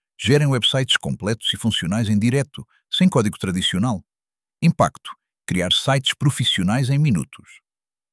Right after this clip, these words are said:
Número dois. Notícia de Zed Industries. Zed liberta agentes de I A em paralelo. O editor de código Zed permite executar múltiplos agentes de I A ao mesmo tempo.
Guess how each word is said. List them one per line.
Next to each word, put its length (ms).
Número 320
dois. 440
Notícia 640
de 80
Zed 300
Industries. 680
Zed 260
liberta 400
agentes 340
de 120
I 100
A 100
em 80
paralelo. 480
O 80
editor 320
de 80
código 280
Zed 320
permite 380
executar 400
múltiplos 580
agentes 340
de 100
I 100
A 120
ao 140
mesmo 320
tempo. 340